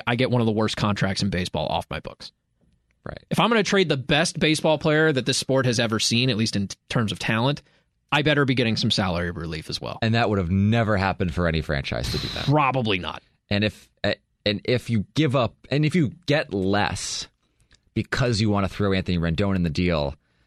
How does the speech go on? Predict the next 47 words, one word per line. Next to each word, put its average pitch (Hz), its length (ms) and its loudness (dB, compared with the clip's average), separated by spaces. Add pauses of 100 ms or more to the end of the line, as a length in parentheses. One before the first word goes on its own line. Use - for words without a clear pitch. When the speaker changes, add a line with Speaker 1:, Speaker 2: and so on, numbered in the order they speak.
(120)
Speaker 2:
that's 107 200 -2
telling 95 300 0
your 87 80 0
fans, 85 420 -2
like, 80 240 -2
"Oh, 82 320 0 (180)
we're 92 120 -2
getting 90 180 0
rid 82 100 0
of 80 60 -4
Shohei 85 340 0
Ohtani 80 520 -2 (600)
in 110 140 -2
part - 480 -4 (100)
of 90 200 0
a 80 60 -4
salary 82 500 -2
dump." - 320 -8 (680)
Speaker 1:
Yeah. 143 280 2
Speaker 2:
Oh 107 200 2
boy, 80 220 0
that's 69 220 -4
a - 40 -16
bad 65 220 -8
look. - 260 -14
Speaker 1:
Yeah. 98 260 -6 (300)
Well, 127 120 0
it 101 100 -2
would 98 80 -2
have 87 60 -6
been 85 80 -8
a - 20 -12
bad 90 200 -4
look 90 220 -8
no 110 60 -10
matter 110 180 -10
how 95 140 -4
they 82 100 -8
did 76 200 -10
it, - 100 -12
to 92 60 -2
Speaker 2:
Yeah, 73 160 0
Speaker 1:
be 98 60 -6
Speaker 2:
so 78 60 -4
Speaker 1:
honest. 71 200 -8 (120)
Speaker 2:
this, - 240 -4
this - 220 -6